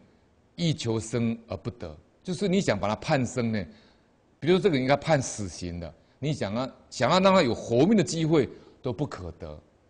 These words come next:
除非是这样，啊。那么我就讲到一个故事，就是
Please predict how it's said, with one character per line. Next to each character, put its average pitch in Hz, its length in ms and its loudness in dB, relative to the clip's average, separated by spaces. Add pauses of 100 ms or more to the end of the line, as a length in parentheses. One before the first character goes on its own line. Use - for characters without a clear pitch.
(440)
除 101 160 -8
非 127 80 2
是 110 140 -4
这 104 160 -2
样， 90 160 -4 (920)
啊。 87 280 -8 (2500)
那 151 100 -4
么 139 300 4 (120)
我 113 140 -2
就 143 100 2
讲 104 240 -2
到 131 120 2
一 123 120 -2
个 113 100 -2
故 123 220 -6
事， 113 160 -10
就 110 140 -4
是 107 320 -10